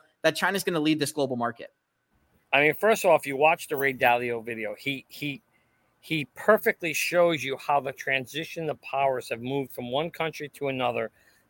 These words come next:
Speaker 2: being the world central reserve, uh, as the world central reserve currency for the past five hundred years. And if you look at the curves, all right, there's a curve. And go watch that video. I encourage everybody to go watch that Ray Dalio video. And Mario, I don't know if we have the link, if we could put it in the,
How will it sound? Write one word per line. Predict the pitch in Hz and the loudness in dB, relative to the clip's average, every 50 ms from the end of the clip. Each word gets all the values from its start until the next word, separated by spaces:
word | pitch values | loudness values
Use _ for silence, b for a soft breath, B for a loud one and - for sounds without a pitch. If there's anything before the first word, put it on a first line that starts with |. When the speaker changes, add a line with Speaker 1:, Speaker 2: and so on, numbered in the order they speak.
| b b b - _ _ _ _ _ 131 120 113 | b b b -20 _ _ _ _ _ -20 -6 0
Speaker 2:
being | 151 156 151 147 143 | 2 2 4 2 2
the | 131 131 | 0 -2
world | 123 135 151 151 143 127 | 4 6 6 6 6 4
central | - - 160 147 139 - 151 139 | 0 -2 -2 -2 -2 -2 -2 -2
reserve, | 131 127 113 - 143 135 - | -2 -2 -2 -2 -2 0 4
uh, | 131 123 120 123 120 | 4 6 6 6 6
as | 123 120 - | 4 2 2
the | - 143 | 0 0
world | 139 143 139 123 | 0 0 0 0
central | - - 147 - - 131 | -2 -4 -4 -4 -4 -6
reserve | 120 110 131 127 - | -4 -4 -4 -6 -6
currency | - - 180 170 160 - - - 117 110 b b b b b b b b b _ _ _ | -4 0 0 2 2 0 -2 -8 -10 -10 b b b b b b b b b _ _ _
for | - - 160 147 139 | -2 2 4 4 4
the | 135 127 | 2 2
past | - - 151 151 - | 4 4 4 4 4
five | - 147 135 | 2 0 0
hundred | 135 135 120 123 123 | 0 -2 -4 -4 -2
years. | 120 120 117 110 104 - - - - - | -2 0 0 -2 -2 -6 -10 -10 -6 -4
And | 143 135 | -4 -2
if | - - | -2 -2
you | 139 139 | 2 4
look | 139 156 - 190 | 4 4 4 2
at | 170 | -2
the | - 160 | -4 -6
curves, | - - - 185 160 127 113 104 104 101 - - - - - _ _ _ _ _ _ _ _ _ _ - | -2 2 6 6 6 6 4 0 -6 -10 -12 -14 -14 -16 -20 _ _ _ _ _ _ _ _ _ _ -2
all | 113 | 2
right, | 117 123 131 135 131 - - 131 | 4 4 4 4 2 0 -6 -8
there's | 120 127 123 - | -6 -6 -6 -6
a | 120 | -8
curve. | - - - 180 156 147 | -2 4 6 6 6 6
And | 143 147 - 147 127 | 4 2 2 4 8
go | 143 170 | 10 10
watch | 196 202 214 220 220 - - - | 10 10 10 8 8 6 4 4
that | 208 175 160 | 2 4 4
video. | 175 170 147 143 | 4 4 6 6
I | 131 | 4
encourage | 135 135 - - 165 147 - - - | 4 2 2 0 0 0 0 4 4
everybody | 165 180 202 190 180 170 147 | 4 6 6 2 2 0 0
to | 135 123 | 0 2
go | 147 151 | 2 4
watch | 147 156 160 160 - - | 4 4 4 2 2 0
that | 147 135 | -2 0
Ray | 135 143 147 | 0 0 0
Dalio | 131 147 143 139 139 135 127 117 | 2 2 2 4 2 2 0 -2
video. | 127 139 131 123 117 - - | -2 -2 -2 -2 -2 -2 -4
And | 135 131 131 | -4 -2 0
Mario, | 143 147 143 135 135 | 0 2 2 2 2
I | |
don't | 143 147 | 2 0
know | 143 | -4
if | - - | -6 -4
we | 135 127 | 0 0
have | 123 120 | 0 0
the | 113 117 | -2 -4
link, | 123 127 123 - 113 | -4 -4 -6 -6 -10
if | 110 | -14
we | 117 | -14
could | - - - - | -14 -12 -8 -6
put | 127 120 | -6 -4
it | 117 | -4
in | 120 117 117 | -6 -8 -8
the, | 113 107 | -8 -10